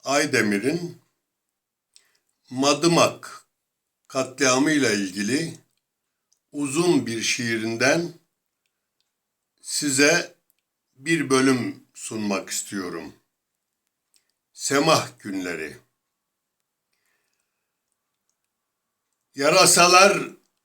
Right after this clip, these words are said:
seni neden bu kadar seviyor Sivas? Utanç künyen olsun,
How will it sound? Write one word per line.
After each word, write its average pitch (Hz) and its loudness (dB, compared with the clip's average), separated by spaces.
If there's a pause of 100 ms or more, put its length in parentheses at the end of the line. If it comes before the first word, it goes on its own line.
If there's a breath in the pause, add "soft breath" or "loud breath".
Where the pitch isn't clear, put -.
(220)
seni 170 2
neden 151 4
bu 139 0
kadar 127 4
seviyor 117 -2
Sivas? - 0 (1300)
Utanç 170 4
künyen 160 4
olsun, 123 2